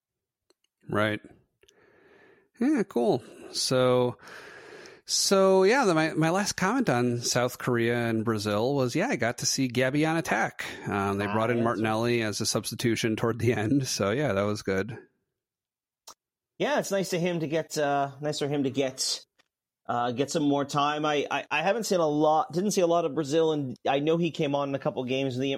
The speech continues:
Speaker 2: my sense is he's acquitted himself well, which is always nice to see.
Speaker 1: Yeah, yeah, he, he seemed, seemed, uh, up to his, his normal form, so that was good. Um, so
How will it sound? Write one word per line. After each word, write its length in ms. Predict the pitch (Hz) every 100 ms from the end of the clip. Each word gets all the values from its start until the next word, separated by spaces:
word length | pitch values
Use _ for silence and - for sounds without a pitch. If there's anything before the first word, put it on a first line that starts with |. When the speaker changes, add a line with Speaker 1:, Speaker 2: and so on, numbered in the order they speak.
| -
Speaker 2:
my 140 | 143
sense 280 | 139 262 320
is 140 | 190 139
he's 200 | 139 123
acquitted 320 | - 170 127
himself 340 | 120 120 110
well, 480 | 107 127 120 87 113 -
which 160 | 117
is 100 | 107
always 220 | 110 104 101
nice 200 | 92 -
to 80 |
see. 220 | - 107 147 _ _ _ _ _ _ _ _ _ _ _ _ _ _ _ _
Speaker 1:
Yeah, 240 | 247 320 233 - _ _
yeah, 140 | 233 220
he, 180 | 190 202 -
he 120 | 196
seemed, 400 | - 170 175 175
seemed, 460 | - - 156 156 160
uh, 380 | 156 156 156 151 - - - - -
up 220 | 147 -
to 160 | 156 147
his, 340 | 147 139 -
his 180 | 139 127
normal 220 | 131 135
form, 320 | - 117 123
so 120 | -
that 140 | 113 110
was 120 | 120
good. 340 | - 104 123 - - - - -
Um, 680 | 101 110 107 104 104 104 98 - _ - - -
so 640 | 160 143 143 143 139 135